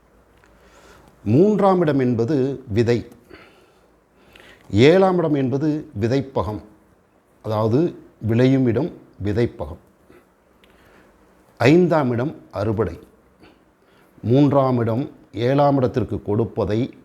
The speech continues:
ஐந்தாம் இடத்தின் மூலமாக அறுவடை செய்யக்கூடியது.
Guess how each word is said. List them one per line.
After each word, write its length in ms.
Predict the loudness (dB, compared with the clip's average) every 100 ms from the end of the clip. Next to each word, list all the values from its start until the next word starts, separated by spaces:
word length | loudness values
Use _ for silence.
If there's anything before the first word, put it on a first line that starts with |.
| -8
ஐந்தாம் 480 | -2 0 0 0
இடத்தின் 340 | -2 -2 -4 -4
மூலமாக 600 | -4 -4 -4 -6 -6 -10 -12
அறுவடை 400 | -4 -2 0 -2
செய்யக்கூடியது. 580 | -6 -8 -10 -14 -14 -18